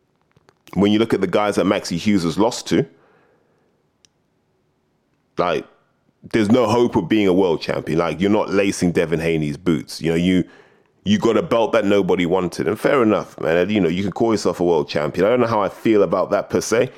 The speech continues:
I still think there's a debate about how many world titles can we have, because we're moving into a five belt era.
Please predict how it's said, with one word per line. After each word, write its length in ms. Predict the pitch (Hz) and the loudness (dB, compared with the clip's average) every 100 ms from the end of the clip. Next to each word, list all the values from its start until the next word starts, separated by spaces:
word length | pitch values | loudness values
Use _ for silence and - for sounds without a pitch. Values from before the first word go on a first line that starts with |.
| - - | -18 -8
I 100 | 98 | -6
still 280 | - 135 120 | -2 0 2
think 200 | 131 104 | 0 0
there's 160 | 95 | 0
a 60 | 92 | 0
debate 420 | 85 82 104 90 | -2 0 0 0
about 420 | 80 90 87 - _ _ _ _ _ _ _ _ _ _ _ _ _ | 0 0 -2 -4 _ _ _ _ _ _ _ _ _ _ _ _ _
how 260 | - - 131 | -6 -2 2
many 260 | 143 139 | 4 4
world 280 | 110 120 107 | 4 4 2
titles 380 | - 107 87 85 | 0 -2 0 -2
can 180 | - 90 | -2 0
we 80 | 85 | 0
have, 300 | 107 95 - | 0 -4 -4
because 240 | 87 101 | -2 0
we're 80 | 107 | 2
moving 320 | 113 127 110 | 4 4 2
into 180 | 101 90 | 0 0
a 40 | |
five 400 | 82 - 85 76 | -2 -2 -2 -2
belt 280 | - 87 - | -2 -2 -2
era. 300 | 69 - - | -8 -10 -12